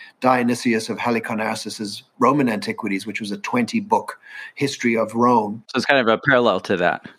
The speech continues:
Speaker 1: Yeah, well, it's kind of like a, like he has a, he has a Jewish version of that. And so in twenty books, he tells the, the history of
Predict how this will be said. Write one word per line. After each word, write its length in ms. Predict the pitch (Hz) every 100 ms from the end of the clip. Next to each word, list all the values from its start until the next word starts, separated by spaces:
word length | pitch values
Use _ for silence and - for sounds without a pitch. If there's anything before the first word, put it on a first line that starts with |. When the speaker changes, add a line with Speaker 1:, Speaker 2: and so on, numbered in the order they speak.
| _
Speaker 1:
Yeah, 300 | 165 180 156
well, 180 | 151 175
it's 140 | 180 -
kind 200 | 208 208
of 60 |
like 220 | 170 160
a, 320 | 156 143 139 - - -
like 160 | 151 143
he 180 | 156
has 160 | 190 180
a, 160 | 147 143
he 120 | 139
has 160 | 165 135
a 40 |
Jewish 320 | - 196 196
version 380 | 123 123 120 110
of 140 | 101
that. 340 | 107 90 85 - _ - - _ _ -
And 100 | 131
so 400 | 156 147 131 - -
in 220 | 175 190
twenty 340 | - 220 214
books, 580 | 135 147 143 - - - - - _ _
he 100 | 131
tells 360 | 131 175 175 151
the, 180 | 143 147
the 260 | 127 127 123
history 680 | 185 180 - 143 127 127 -
of 540 | 139 131 131 127 -